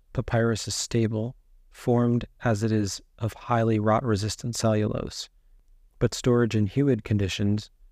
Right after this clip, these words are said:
can result in molds, attacking and destroying the material.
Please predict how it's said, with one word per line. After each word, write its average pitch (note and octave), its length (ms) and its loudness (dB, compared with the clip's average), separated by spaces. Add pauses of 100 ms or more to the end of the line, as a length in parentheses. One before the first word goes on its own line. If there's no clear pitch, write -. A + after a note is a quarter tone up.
can A2 140 -2
result G#2 360 0
in A2 140 2
molds, - 500 -2 (400)
attacking A#2 580 0
and G#2+ 120 2
destroying G2+ 480 0
the G2+ 80 0
material. G#2 640 -4